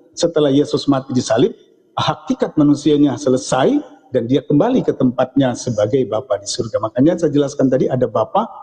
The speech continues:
ada Putra, dan Roh Kudus. Jadi ketika Yesus bilang, "Satu-satunya Allah yang benar," nah itu Bapa. Dan kemudian dia, Yesus sebagai yang diutus, oknum kedua. Lalu kemudian di Yohanes empat belas tadi ada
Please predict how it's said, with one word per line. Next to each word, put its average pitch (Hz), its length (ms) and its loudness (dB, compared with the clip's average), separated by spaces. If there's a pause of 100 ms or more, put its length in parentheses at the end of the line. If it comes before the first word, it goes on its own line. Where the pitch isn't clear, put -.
(140)
ada 123 160 0
Putra, 156 320 -2
dan 123 240 -4
Roh - 160 -10
Kudus. - 640 -4
Jadi 135 240 -2
ketika 131 320 0
Yesus 131 320 -2
bilang, 135 320 2 (240)
"Satu-satunya 143 720 -2
Allah 131 200 2
yang 117 160 0
benar," 156 320 0 (280)
nah 160 240 -2
itu 233 240 0
Bapa. 170 400 -2 (880)
Dan 151 240 0
kemudian 147 480 2
dia, 202 320 4
Yesus 170 400 0
sebagai 156 320 2 (480)
yang 180 240 2
diutus, 247 480 0 (320)
oknum 196 400 2
kedua. 190 320 2 (400)
Lalu 147 240 2
kemudian 156 400 4
di 139 80 4
Yohanes 135 640 2
empat 139 240 0
belas 143 320 0
tadi 135 240 2
ada 135 320 -2